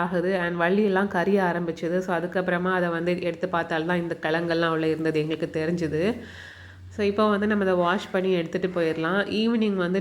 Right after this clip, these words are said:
டீ கூட சாப்பிட்றதுக்கு இதை வேக வச்சு எடுத்தோம்னா நல்லா இருக்கும் சாப்பிட்றதுக்கு. So, அப்போ நம்ம இதை வந்து வேக வச்சு எடுத்துக்கலாம். So, இப்போ வந்து இதை நான் வந்து வாஷ் பண்ணி க்ளீன் பண்ணி எடுத்துக்கிறேன். ஃபுல்லா வந்து தொலியா தான் இருந்துச்சு இது. So, அதை வந்து க்ளீன் பண்ணி எடுத்தாச்சுன்னா இந்த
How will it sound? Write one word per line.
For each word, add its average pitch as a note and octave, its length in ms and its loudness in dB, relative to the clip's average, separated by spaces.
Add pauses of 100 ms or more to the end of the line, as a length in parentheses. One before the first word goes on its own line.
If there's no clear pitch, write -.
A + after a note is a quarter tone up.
டீ F#3+ 80 4 (100)
கூட F#3 140 2 (120)
சாப்பிட்றதுக்கு E3 600 -4
இதை E3+ 160 0
வேக F3+ 240 0
வச்சு E3+ 220 -4
எடுத்தோம்னா D#3+ 360 -2 (140)
நல்லா E3 260 0
இருக்கும் D#3+ 320 -4
சாப்பிட்றதுக்கு. D#3 560 -4 (140)
So, G3+ 40 0 (120)
அப்போ D#3 160 -4 (100)
நம்ம E3+ 200 -2
இதை D#3+ 160 -2
வந்து D#3 140 -4 (100)
வேக D#3+ 220 -2
வச்சு D#3 220 -8
எடுத்துக்கலாம். D#3 540 -4 (800)
So, - 160 -6
இப்போ G3+ 140 2 (100)
வந்து F#3 220 0
இதை F#3 140 0
நான் D#3 180 -2
வந்து F3 180 -2 (160)
வாஷ் E3+ 320 -2
பண்ணி F3 240 0 (920)
க்ளீன் F#3+ 240 2
பண்ணி F3 220 0
எடுத்துக்கிறேன். E3+ 440 -2 (140)
ஃபுல்லா G#3 300 2 (100)
வந்து F3 200 -2 (100)
தொலியா F3+ 360 2
தான் F#3 140 0
இருந்துச்சு F3 380 -6
இது. E3 120 -2 (220)
So, - 140 -12
அதை E3+ 160 -4
வந்து E3+ 200 -4
க்ளீன் F3 300 -4
பண்ணி E3+ 240 -4
எடுத்தாச்சுன்னா E3+ 540 -6
இந்த E3+ 140 -2